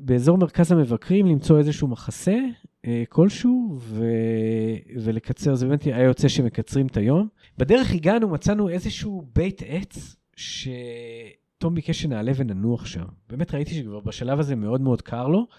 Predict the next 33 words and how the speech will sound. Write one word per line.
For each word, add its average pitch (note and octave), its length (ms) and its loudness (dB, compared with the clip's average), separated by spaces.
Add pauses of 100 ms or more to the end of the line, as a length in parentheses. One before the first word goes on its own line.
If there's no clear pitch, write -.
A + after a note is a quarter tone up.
(160)
והוא B2 120 8
רצה B2 160 4
להתלבש F3 460 4
עם D#3 60 4
עוד C#3 180 6
שכבה. A2 480 -2 (340)
וכאן A#3+ 260 0
זאת G#3+ 200 -4
הייתה G3+ 180 -2
טעות D3+ 380 2
ש-, - 140 -4 (320)
שעשינו, A2 640 -2
שעשיתי. E3+ 580 -2 (300)
מה G3 100 6
שקורה A#3+ 380 6
זה G3+ 100 2
שיש D#3 640 2
עוד F#3 160 4
שכבה, C#3+ 360 2
יש D#3 120 2
לנו F3 100 4
עוד E3 140 4
שכבה D3 360 -2
של D3 140 -4
בגדים A#2 360 -4
טרמיים, G3 500 -2 (280)
אבל D#3 180 2
השכבה F#3+ 280 -2
הזאת B3+ 180 -4
בדרך F#3 260 -4
כלל G3 100 0
מיועדת D#3 460 2
ללילה. B2 540 0